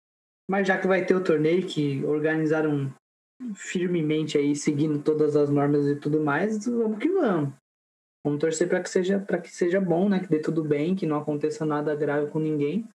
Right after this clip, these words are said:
e que seja um ótimo torneio em termos de tênis, né? Tamo aqui pra falar disso. Em termos de tênis, lógico, uma pena que o Federer não vai, Murray não, também não vai poder estar, né? Del Potro.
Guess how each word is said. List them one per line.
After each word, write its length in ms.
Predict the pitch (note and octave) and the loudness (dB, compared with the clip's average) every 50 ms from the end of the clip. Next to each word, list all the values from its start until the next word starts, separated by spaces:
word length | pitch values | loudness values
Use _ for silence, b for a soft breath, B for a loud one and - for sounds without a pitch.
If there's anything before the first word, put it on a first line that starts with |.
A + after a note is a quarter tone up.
| _ _ _ _ _ _ - | _ _ _ _ _ _ -16
e 40 | D3+ | -12
que 80 | - - | -4 0
seja 240 | F3 E3+ D#3+ E3+ | 0 0 2 2
um 80 | F3 E3+ | 2 2
ótimo 360 | E3+ E3+ F#3 - G3 F#3+ F#3 | 2 0 0 0 0 0 0
torneio 560 | F#3 - G3 G3 F#3+ F3+ F3 F3+ F#3+ G3+ G#3 G#3+ | 2 2 2 2 4 2 2 2 2 2 2 2
em 100 | A3 A#3 | 2 2
termos 300 | A3+ A#3 A3 A3+ A#3 A3 | 2 2 2 4 4 4
de 160 | G3+ C#4 C#4+ | 4 2 2
tênis, 360 | - - D3+ C#3 C3+ C3+ C#3 C#3 | 2 0 0 2 0 -2 -2 -2
né? 200 | D3+ F3 G3 - - - - _ _ B B B B B B _ _ - | 0 -2 -2 -2 -4 -10 -12 _ _ B B B B B B _ _ -6
Tamo 160 | - F3 F3+ F3 | -4 -2 -2 -2
aqui 140 | F3+ A3 | -2 -2
pra 120 | G#3 A#3 G#3+ | -2 -2 -4
falar 300 | - - G#3+ A3+ A#3 G#3 | -2 -2 -2 0 0 0
disso. 300 | D#3+ C#3 C3+ C3 - - _ _ _ _ _ _ _ _ _ _ _ _ _ _ _ _ - | 0 -2 -2 -4 -6 -12 _ _ _ _ _ _ _ _ _ _ _ _ _ _ _ _ -4
Em 120 | F#4+ F#4+ D#4 | -2 0 2
termos 360 | - - F3 E3 D#3 D#3+ D#3 | 4 4 2 4 2 0 0
de 140 | C#3+ F3 G3+ | 2 0 0
tênis, 640 | G3 - G3 G3 G#3+ F#3+ D3 C3+ C3+ - - - - _ _ _ _ - | 0 2 0 2 2 0 0 -2 -4 -8 -14 -20 -20 _ _ _ _ -4
lógico, 440 | D#4 G#3 F3 E3+ D#3+ D3+ - - D3 | -2 0 2 2 2 2 0 0 2
uma 200 | D3 D3 D3 D3 | 2 2 0 2
pena 240 | - D#3 D#3+ F3 | 0 2 2 0
que 160 | E3+ - - D3 | -4 -2 0 0
o 180 | C#3+ C#3 C3 | 0 0 -2
Federer 560 | C3 - - D3+ D3 D3 C#3+ D3 C#3+ C#3+ C#3+ | -4 -2 0 0 0 2 2 2 2 2 0
não 180 | C#3+ D#3+ G3 A3 | 0 0 0 0
vai, 380 | G#3 G#3 G3+ G3+ G3 F#3 F3 D3+ | 0 0 2 2 2 2 0 0
Murray 400 | D3+ D#3 D#3+ E3 D#3+ D#3 D3+ D3 | 2 2 2 2 2 2 2 2
não, 120 | C#3+ C#3 | 0 -2
também 280 | C3+ - D3+ D3 C#3+ C#3+ | 0 0 0 2 2 0
não 180 | C#3+ C#3+ C#3+ C#3 | 0 0 0 0
vai 180 | C#3+ C#3 C#3+ | 0 0 -2
poder 320 | C#3 - D#3 D3 C#3+ C#3+ D3+ | -2 0 -2 0 0 0 -2
estar, 420 | D3+ - - - G3 F#3+ F#3 E3+ | -2 -4 -2 0 0 2 2 0
né? 140 | E3 E3 D#3+ | 0 -2 0
Del 220 | D3+ D3 D#3 D3+ | 0 0 0 -2
Potro. 600 | - - F#3+ F#3+ F#3+ F#3 - - E3 D#3 D#3 - | -2 0 0 2 2 0 0 0 -2 -2 -2 -6